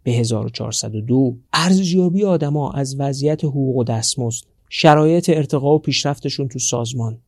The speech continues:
رضایتشون از مدیرا، احساس تهدیدشون از ناحیه فقدان امنیت شغلی و ارزیابی از درآمدشون منفی‌تر شده و به طور قاطع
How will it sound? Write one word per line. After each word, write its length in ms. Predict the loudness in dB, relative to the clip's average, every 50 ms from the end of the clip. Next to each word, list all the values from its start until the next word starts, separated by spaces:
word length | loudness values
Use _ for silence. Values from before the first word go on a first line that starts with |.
| _ _ _ 2
رضایتشون 800 | 6 6 6 8 8 6 6 4 2 0 -2 -6 -4 -4 -4 -4
از 180 | -4 -4 -4
مدیرا، 560 | -4 -4 -4 -4 -2 -2 0 0 -2 -2 -6 _ _ _ _ _ _ 8
احساس 500 | 10 10 10 8 2 -2 -2 -2 -2 -2 -4 -2
تهدیدشون 640 | -2 -4 -6 -4 -4 -4 0 0 0 0 0 -2 -4
از 180 | -2 -4 -4 -4
ناحیه 320 | -2 -2 0 2 2 0
فقدان 420 | 0 0 -2 -2 -2 -2 -2 -2 -2
امنیت 440 | -2 -2 -2 -2 -2 -2 -2 -4 -6
شغلی 540 | -4 -4 -4 -2 0 0 0 0 -2 -4 -10 _ -2 -2
و 80 | -2 -2 _ -6
ارزیابی 1080 | -4 -2 -2 0 -2 0 0 0 0 0 -2 2 2 4 4 4 2 4 4 2 2
از 340 | 2 0 -2 -4 -6 -6 -2
درآمدشون 800 | 0 0 2 2 0 0 -2 -2 -2 -2 -2 -4 -4 -4 -4 -4
منفی‌تر 560 | -2 -4 -4 -6 -4 -6 -8 -6 -6 -6 -6
شده 300 | -6 -8 -8 -6 -6 -2
و 120 | -2 0
به 100 | 0 -2
طور 340 | -2 -2 -4 -4 -2 -2 -4 -4 0
قاطع 640 | 2 2 4 4 2 0 0 2 4 4 4 2